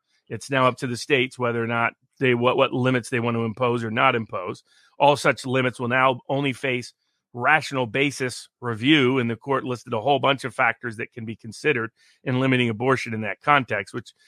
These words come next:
basically means the states can do whatever they want,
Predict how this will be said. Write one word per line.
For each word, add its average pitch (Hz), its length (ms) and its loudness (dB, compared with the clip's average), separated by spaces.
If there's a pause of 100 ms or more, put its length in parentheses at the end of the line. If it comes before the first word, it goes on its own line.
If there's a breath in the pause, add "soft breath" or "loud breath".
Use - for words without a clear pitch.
(140)
basically 156 460 2
means 131 260 0
the 117 100 -6
states 127 300 0
can 120 140 -8
do 117 120 -2
whatever 110 280 -2
they 95 120 -6
want, 104 360 -6